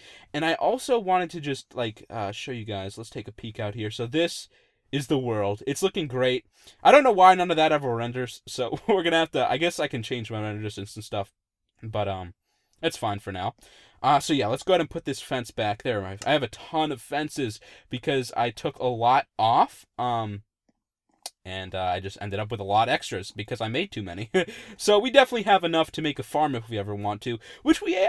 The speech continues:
we may get started on this episode because this is not gonna be an expansive treehouse. So we're gonna, we, I may, we may as well get started on it now. Uh, but yeah, we're gonna be doing, like I said, a little bit of a treehouse. It's gonna be pretty,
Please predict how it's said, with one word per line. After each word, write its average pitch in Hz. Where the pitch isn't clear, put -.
we 277
may 262
get -
started 233
on 165
this 165
episode 123
because 123
this 277
is 226
not 226
gonna 180
be 175
an 151
expansive 139
treehouse. 101
So 170
we're 170
gonna, 165
we, 117
I 110
may, 120
we 113
may 117
as 101
well 101
get 101
started 98
on 92
it -
now. 101
Uh, 123
but 208
yeah, 180
we're 156
gonna 262
be 247
doing, 214
like 160
I 269
said, 185
a 185
little 403
bit -
of -
a 392
treehouse. 311
It's -
gonna 415
be 269
pretty, 196